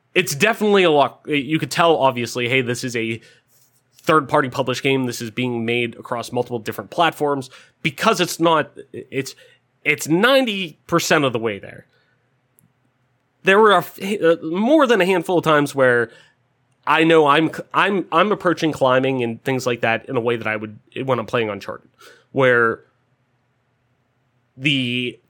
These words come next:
tech that's built around this game is very fine-tuned for that specifically,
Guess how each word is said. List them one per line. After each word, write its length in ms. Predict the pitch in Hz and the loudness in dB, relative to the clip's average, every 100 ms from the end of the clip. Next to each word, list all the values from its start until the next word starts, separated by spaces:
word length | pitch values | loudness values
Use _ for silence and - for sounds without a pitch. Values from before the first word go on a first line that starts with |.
| - | -12
tech 240 | - - | -4 -2
that's 180 | - 156 | 0 0
built 220 | 143 147 | 2 0
around 180 | 143 127 | 2 0
this 120 | 123 | -2
game 220 | - 131 120 | -4 -4 -4
is 100 | 113 | -2
very 280 | 139 147 | 0 0
fine-tuned 560 | 127 131 123 110 127 117 | -2 -4 -4 -6 -6 -6
for 180 | - 123 | -6 -4
that 260 | 117 110 | -4 -6
specifically, 680 | - 120 - 120 123 127 127 | -10 -14 -12 -12 -10 -10 -10